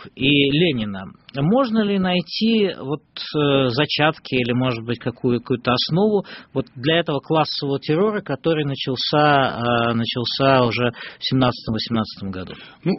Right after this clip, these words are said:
Speaker 2: по сути говоря, даже мы должны говорить не о Ленине, а о его учителе, о Карле Марксе, э, который, э, предлагает теорию, естественно, о том, о социальной детерминированности человека,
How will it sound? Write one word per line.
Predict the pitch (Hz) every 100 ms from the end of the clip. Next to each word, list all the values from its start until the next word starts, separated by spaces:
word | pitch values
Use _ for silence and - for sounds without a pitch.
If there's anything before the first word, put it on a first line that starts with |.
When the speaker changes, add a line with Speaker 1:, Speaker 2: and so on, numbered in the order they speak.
| -
Speaker 2:
по | 123
сути | 185 156
говоря, | 151 156 160
даже | 147 160 160 147
мы | 160 156 147 151
должны | 147 143 156
говорить | 151 156 160 -
не | 156 156
о | 147
Ленине, | 147 214 240 135 110 101 98 110
а | 120 117 110
о | 117 117
его | 120 113 123 135 135
учителе, | 113 - 107 - 98 92
о |
Карле | - 113 113 131
Марксе, | 220 214 - - - - - - - -
э, | 117 120 120 117
который, | - 127 113 147 139 135 131 127 127
э, | 113 107 120 117 113 113 110 107 101 95 95 - _ _ _ _
предлагает | 127 123 139 131 143 120 110
теорию, | - 135 180 233 214 196
естественно, | 139 - 160 - - 135
о |
том, | 117 175 175 165
о |
социальной | 131 131 - 147 151 151 147 123 - - -
детерминированности | 135 135 139 131 135 139 139 131 123 120 - 120
человека, | - 135 170 165 147 -